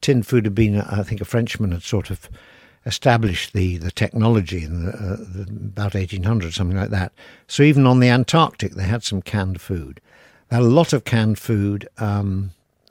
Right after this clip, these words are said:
on the Arctic expedition, all supplied by a man called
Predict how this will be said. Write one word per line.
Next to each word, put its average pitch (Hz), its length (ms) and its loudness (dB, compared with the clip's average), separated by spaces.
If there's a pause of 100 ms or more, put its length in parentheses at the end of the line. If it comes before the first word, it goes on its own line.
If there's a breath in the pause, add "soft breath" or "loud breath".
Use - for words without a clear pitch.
(180)
on 101 260 0
the 95 280 -4 (180)
Arctic 123 420 0
expedition, 76 680 -12 (720)
all 139 180 0
supplied 131 420 0
by 95 120 -2
a - 20 0
man 117 220 0
called 120 240 -2